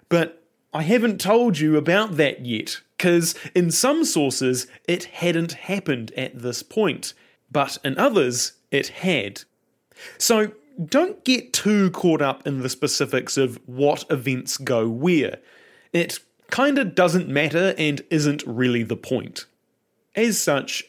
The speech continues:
you may have heard that the following story happens fairly soon after the separation, and may somewhat contradict Tāwhiri Mātea's actions in helping Tāne fight Whiro. 'Cause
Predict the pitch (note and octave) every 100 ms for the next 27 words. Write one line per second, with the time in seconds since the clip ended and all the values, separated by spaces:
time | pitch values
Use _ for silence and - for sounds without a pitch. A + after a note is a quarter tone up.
0 | _ D3+ F3+ A3 C#4 C4+ - F3 D#3+ C#3
1 | B2 D3+ B2+ C#3 C3+ - A#3 C#4+ C4 A3+
2 | F#3 - C#3+ C3+ B2 - - - C4+ C#4
3 | A#3 A#3 - G#3 G3+ F#3 F3+ E3 - -
4 | G3 D3+ C3+ C3+ C#3 C3+ C3 D3 B2+ C#3+
5 | - B2 A#2+ D3+ E3+ - G#2+ G2+ _ -
6 | _ - - F3+ F3 - - - G3 A3
7 | D#4+ E4 D4+ - G#3+ F#3+ F3 D#3+ E3 -
8 | - D#3 - C3+ C#3 C3 - - D3+ D3
9 | - C3+ B2+ E3 B3 A#3+ F3 D3 C3+ -
10 | C3+ - C3 B2 A#2+ - - F3+ D3 D3
11 | D3+ B2+ B2 - A#3+ B3 F3 A2+ A2+ -
12 | A2+ G#2+ - - F#3 C3 G2 - _ _
13 | _ _ _ _ - D3+ C3+